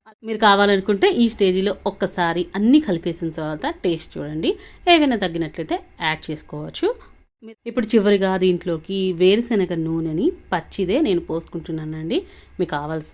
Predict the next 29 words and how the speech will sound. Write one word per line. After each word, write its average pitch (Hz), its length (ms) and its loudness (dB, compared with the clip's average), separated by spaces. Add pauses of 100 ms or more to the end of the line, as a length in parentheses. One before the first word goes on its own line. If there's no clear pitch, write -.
వస్తే - 240 -4 (160)
నూనెని 220 360 2
కొంచెం 254 300 2 (100)
వెచ్చబెట్టుకొని 175 600 -4 (180)
చల్లారిన 196 460 -2
తర్వాత 220 320 -4 (540)
కలుపుకోవచ్చు. 160 640 -2 (520)
ఈ 240 80 -18
నూనె 262 220 -2
క్వాంటిటీ 214 420 2
అనేది 185 320 4
మనం 202 140 4 (100)
మామిడికాయ 208 400 0
ముక్కల్ని 175 300 -2
పట్టి 170 260 -6
ఉంటుందండి. 160 460 -2 (640)
ఈ - 20 6 (100)
మామిడికాయ 233 440 2
ముక్కలు 180 260 0 (140)
చక్కగా 190 340 -2 (140)
అన్నీ 190 460 2 (160)
కూడా 175 200 0 (100)
నూనెలో 220 380 2
మునిగి 185 340 2
ఉన్నట్లయితే 170 480 -4 (480)
మనకి 190 320 0
పచ్చడి 180 300 -2
అనేది 185 280 -2
పర్ఫెక్ట్గా 180 460 -2